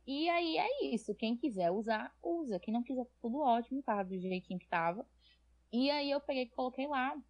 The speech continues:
e aí foi que ela subiu pela primeira vez nos Friends, né? Então, desde,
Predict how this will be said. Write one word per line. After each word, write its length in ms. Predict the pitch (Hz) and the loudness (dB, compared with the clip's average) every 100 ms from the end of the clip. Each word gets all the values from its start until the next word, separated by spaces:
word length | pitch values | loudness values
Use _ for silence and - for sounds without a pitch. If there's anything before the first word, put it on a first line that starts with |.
| _ _ | _ _
e 180 | 190 208 | -4 2
aí 200 | 214 208 | 2 2
foi 160 | - 196 | -2 -4
que 120 | 214 | -2
ela 120 | 202 | -2
subiu 220 | 202 185 | -2 -6
pela 200 | 190 185 | -2 -4
primeira 280 | 185 196 190 | -4 -2 -2
vez 220 | 185 185 | 0 -2
nos 160 | 202 240 | -2 -4
Friends, 380 | - 202 165 156 | -2 -2 -2 -6
né? 180 | 156 147 | -6 -6
Então, 300 | 190 208 220 | -4 -2 0
desde, 480 | 214 240 370 330 247 | 2 2 2 0 -4